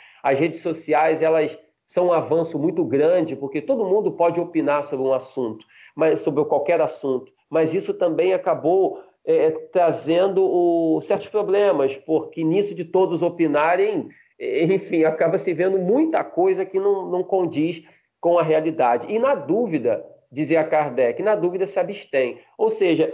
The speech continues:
recebi uma mensagem, se eu estou na dúvida se aquilo é bom, se é daquele espírito mesmo, se é daquele médium mesmo, na dúvida não envia, não compartilha com ninguém. É, já ouvi alguns companheiros dizendo frases do tipo,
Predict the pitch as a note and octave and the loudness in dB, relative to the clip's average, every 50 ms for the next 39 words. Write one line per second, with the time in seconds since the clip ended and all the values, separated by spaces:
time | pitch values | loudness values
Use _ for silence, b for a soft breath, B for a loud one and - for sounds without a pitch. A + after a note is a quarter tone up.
0 | - - G#3+ A#3 A3+ - G3+ F#3 G#3 G#3 G3+ G3 G3 F#3+ G3 - F3 D#3 D#3 D#3 | -4 -2 -2 0 0 0 0 2 2 2 4 2 0 0 0 0 2 2 2 2
1 | D#3+ G3+ F3+ D#3+ - A#3+ A#3+ A3 F#3 D3 B2 D3 F#3+ F#3 E3+ D#3 D#3 - D#3 C#3 | 0 0 -2 0 0 0 2 2 2 0 0 -2 -2 0 0 -2 -2 -2 -4 -4
2 | - - C#3+ C#3+ B2 G#2+ G#2 B2 C#3 D3+ C#3+ B2 - - - - _ - - E3 | -4 -2 0 0 0 0 2 2 2 4 2 2 0 -4 -10 -18 _ -10 -4 0
3 | E3+ F#3+ F3+ F3+ E3 E3 E3+ C#3 C3 - - - - C#3+ C#3 C3 - C3 A2+ A2 | 0 2 2 0 -2 -2 -4 -6 -6 -8 -10 -8 -6 -4 -4 -4 -6 -8 -4 0
4 | C3 D3 D3+ C3 C3 B2+ - - F#3+ G3 G#3 G#3 G3 D#3+ - E3 D3+ C#3 B2+ C3 | 0 2 2 0 -2 -6 -8 -2 0 2 2 2 2 0 0 -2 -2 0 0 2
5 | C3 C3 B2 B2+ B2 C3+ E3+ G3 F#3 F#3+ B3 D#4+ F4 D#4+ G#3+ A#3 A#3 A#3 A#3 A#3+ | 2 2 0 -2 -4 0 0 0 0 0 -2 -2 -2 0 -2 -2 0 2 0 2
6 | A#3+ B3+ D4+ D#4 E3+ F3+ A3 A#3+ A#3 G3+ F3+ F#3 F#3 - G#3 G3+ G#3 F#3+ - - | 2 2 0 0 -2 -4 -2 0 0 2 0 0 0 0 0 2 2 -2 -2 -6
7 | - B3+ A3 G3+ D3 - C#3 C3 B2 A#2+ A2 A2+ A2 - - B B B B B | -10 -4 -4 -2 -2 -2 -2 -4 -4 -4 -4 -6 -6 -6 -8 B B B B B
8 | B B B B B C#3+ C#3 C#3 C3+ C3+ C3+ - F3 F3 E3 D#3+ G3 - - F#3 | B B B B B 4 4 6 6 6 4 4 4 4 4 4 2 2 4 2
9 | F3+ E3 - F3+ E3+ D#3+ E3 D#3 D3+ D#3 E3 F3 D#3+ D#3+ C#3 - C#3+ C#3 B2+ D3 | 0 0 0 0 0 2 2 2 4 4 4 4 2 2 0 0 -4 -2 0 0
10 | D3+ D3 C#3+ C3+ C3+ - C#3+ C#3+ D3 C#3 C3 C3 A#2+ B2 C#3 C3+ - - C#3 C3 | 0 0 -2 -4 -2 0 2 2 2 0 -2 -6 -6 -6 -8 -8 -4 -6 -6 -4
11 | C3+ C3+ C3+ A#2+ A#2 B B | 0 0 2 2 2 B B